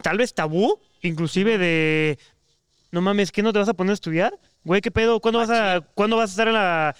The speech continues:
Speaker 1: cuándo vas a ingresar a la universidad?
Speaker 2: A día de
Speaker 1: ¿Qué
Speaker 2: hoy,
Speaker 1: pedo? ¿Qué
Speaker 2: güey.
Speaker 1: vas a hacer?".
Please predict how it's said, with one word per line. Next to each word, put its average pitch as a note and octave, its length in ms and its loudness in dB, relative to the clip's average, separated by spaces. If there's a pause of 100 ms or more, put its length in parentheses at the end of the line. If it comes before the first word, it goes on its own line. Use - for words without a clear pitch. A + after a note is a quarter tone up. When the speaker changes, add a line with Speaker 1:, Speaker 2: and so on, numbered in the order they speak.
(160)
Speaker 1:
cuándo G3+ 180 0
vas G3 120 0
a A#3 40 -2
ingresar F#3 340 0
a F#3+ 80 2
la F#3+ 80 2
universidad? D#3+ 540 -2
Speaker 2:
A D3+ 100 -4
día F3+ 160 -2
de A3 60 0
Speaker 1:
¿Qué G#3+ 80 0
Speaker 2:
hoy, F3 60 -4
Speaker 1:
pedo? A3+ 160 2
¿Qué F#3 80 -6
Speaker 2:
güey. - 80 -2
Speaker 1:
vas G#3 120 -2
a G#3 40 -4
hacer?". G3+ 280 -2